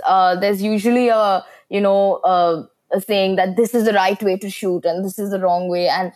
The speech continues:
I really didn't like that, so I just chose to embrace myself, and that's the kind of style I'm known for now, 'cause I just, you know,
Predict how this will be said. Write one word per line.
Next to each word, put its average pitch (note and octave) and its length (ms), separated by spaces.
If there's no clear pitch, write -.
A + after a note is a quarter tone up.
I A#3 100
really C4 280
didn't C#4 180
like A3+ 260
that, A3+ 180
so A#3+ 100
I G#3+ 180
just B3 220
chose A3 240
to B3 120
embrace G#3+ 380
myself, G#3 460
and G3 200
that's F#3 220
the A#3 100
kind G#3+ 200
of G#3+ 80
style F#3+ 260
I'm G3 140
known F#3 260
for F#3+ 220
now, E3 240
'cause F#3 180
I F3 160
just, G3+ 420
you G3 120
know, F3 220